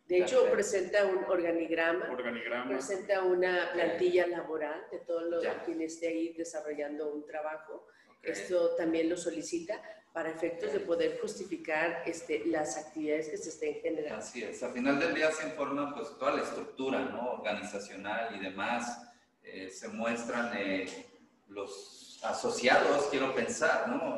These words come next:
Speaker 2: Este,
Speaker 3: Así es.
Speaker 2: y, y demás, ¿no?
Speaker 3: Eh, sobre todo el, el, el,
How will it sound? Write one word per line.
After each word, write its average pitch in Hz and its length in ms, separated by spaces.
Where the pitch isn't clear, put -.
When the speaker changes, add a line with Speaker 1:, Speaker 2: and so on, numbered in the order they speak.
Speaker 2:
Este, - 140
Speaker 3:
Así 101 180
es. - 340
Speaker 2:
y, 107 360
y - 20
demás, 110 540
¿no? 135 80
Speaker 3:
Eh, 135 260
sobre 165 220
todo 185 320
el, 151 140
el, 131 680
el, 135 260